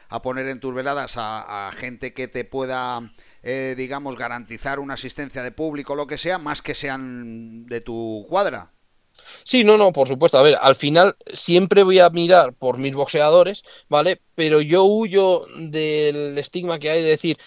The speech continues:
Speaker 2: "No, yo como es mi boxeador no lo pongo contra el boxeador de esta promotora por si acaso pierde".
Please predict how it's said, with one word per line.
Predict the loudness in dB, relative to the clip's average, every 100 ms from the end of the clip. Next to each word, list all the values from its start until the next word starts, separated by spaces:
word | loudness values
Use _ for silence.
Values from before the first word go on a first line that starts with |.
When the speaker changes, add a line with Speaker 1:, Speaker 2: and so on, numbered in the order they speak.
| _
Speaker 2:
"No, | 2 4
yo | 4 2
como | 0 0
es | 0
mi | 0
boxeador | 0 2 2 4 4
no | 4 6
lo | 6
pongo | 4 2 0
contra | -2 -2 0 0 2 2 0
el | -2 -4
boxeador | 0 2 2
de | 0
esta | -2 -2
promotora | -2 -2 4 4 4
por | 0
si | -4
acaso | -2 -4 -4
pierde". | -4 -4 -4